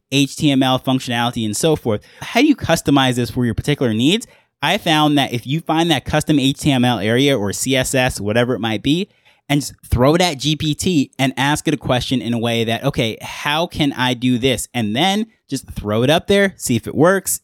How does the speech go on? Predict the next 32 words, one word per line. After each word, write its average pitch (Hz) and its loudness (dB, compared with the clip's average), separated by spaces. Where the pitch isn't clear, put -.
You 110 -8
probably 220 -2
won't 196 0
get 180 2
it 165 2
right 147 2
the 127 -4
first 143 0
time, 143 -2
but 131 2
it'll 147 4
get 147 -2
you 208 4
in 190 2
the 156 4
right 131 0
direction. 123 -2
And 123 -2
then 127 2
from 110 -2
there, 202 4
you 151 0
just 160 -2
keep 175 -4
iterating 135 2
with 123 -2
the - -8
prompts 120 -2
that 127 -4
you're 107 -2
giving 117 0
it. 185 -4